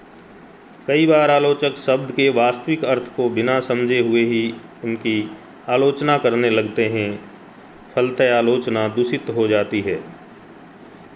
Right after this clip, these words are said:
आठवां है अति भावुकता। कुछ आलोचकों में भावुकता की मात्रा अपेक्षाकृत अधिक होती है। ऐसे आलोचकों की अति भावुकता उन्हें सही आलोचना नहीं करने देती।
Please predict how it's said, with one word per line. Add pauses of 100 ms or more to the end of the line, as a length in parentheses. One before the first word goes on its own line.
आठवां
है
अति
भावुकता। (1120)
कुछ
आलोचकों
में
भावुकता
की
मात्रा
अपेक्षाकृत
अधिक
होती
है। (760)
ऐसे
आलोचकों
की
अति
भावुकता
उन्हें (340)
सही
आलोचना
नहीं
करने
देती।